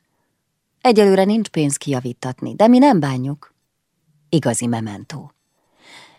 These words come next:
Én például büszke vagyok ezekre a lyukakra a házfalon.” „Hány éves voltál akkor?” „Négy. A nővérem öt és fél.”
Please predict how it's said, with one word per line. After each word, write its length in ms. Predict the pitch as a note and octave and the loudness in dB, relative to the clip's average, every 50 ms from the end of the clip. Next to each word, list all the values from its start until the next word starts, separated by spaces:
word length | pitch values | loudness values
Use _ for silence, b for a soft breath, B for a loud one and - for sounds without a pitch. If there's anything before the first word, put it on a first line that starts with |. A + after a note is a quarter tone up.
| b _ _ | b _ _
Én 180 | - A3+ A3+ G#3 | 2 2 4 6
például 500 | A3+ A3 G#3+ G#3 G#3+ G#3 G#3 G3 G3 G3 | 6 4 4 4 4 4 4 4 2 0
büszke 420 | F#3 G3+ A3 F#3+ - - - E3+ | 2 0 0 0 0 -2 -2 0
vagyok 320 | D3+ D#3 D3+ D3+ C#3+ - | 0 0 -2 -2 -4 -4
ezekre 380 | - D3+ C#3+ D#3 D3 - D3+ D3+ | -4 -2 -2 -2 -4 -4 -4 -4
a 60 | D3 | -2
lyukakra 520 | C#3+ C#3 C#3+ C#3 - - C3 - - C#3+ C3+ | 0 0 -2 -2 -4 -8 -10 -10 -8 -8 -6
a 40 | |
házfalon.” 760 | B2 A#2+ B2 B2 A#2+ - - - - C3+ B2 B2 B2 C3+ C#3+ _ _ _ _ _ _ _ _ _ _ | -6 -6 -6 -6 -4 -4 -6 -4 -6 -8 -8 -8 -10 -10 -12 _ _ _ _ _ _ _ _ _ _
„Hány 220 | _ - C4 A#3 F#3 | _ -2 0 0 0
éves 240 | D#3 D3 D3 C#3+ | 0 -2 -4 -6
voltál 340 | - E3+ E3 C#3+ - F3 F3+ | -4 -6 -8 -8 -8 -10 -10
akkor?” 400 | - D#3+ - _ - G3 G3 - _ _ _ _ _ _ _ _ _ _ _ _ _ _ _ _ _ _ _ | -12 -14 -14 _ -18 -18 -18 -18 _ _ _ _ _ _ _ _ _ _ _ _ _ _ _ _ _ _ _
„Négy. 420 | _ B3 A3+ F#3+ D#3+ C#3+ C#3+ C#3+ _ _ _ _ _ _ _ _ _ _ _ _ _ _ _ _ | _ 2 4 4 4 2 -2 -6 _ _ _ _ _ _ _ _ _ _ _ _ _ _ _ _
A 100 | - G3+ | 2 4
nővérem 460 | G#3 G3+ F#3 D#3+ F3 E3 E3 D#3+ D#3+ | 6 6 6 4 2 2 2 2 2
öt 160 | D3+ C#3+ - | 0 -2 -2
és 180 | C#3+ C#3 - - | -6 -6 -6 -8
fél.” 360 | - D3 C#3 C#3+ D3+ D#3+ | -8 -8 -8 -8 -8 -12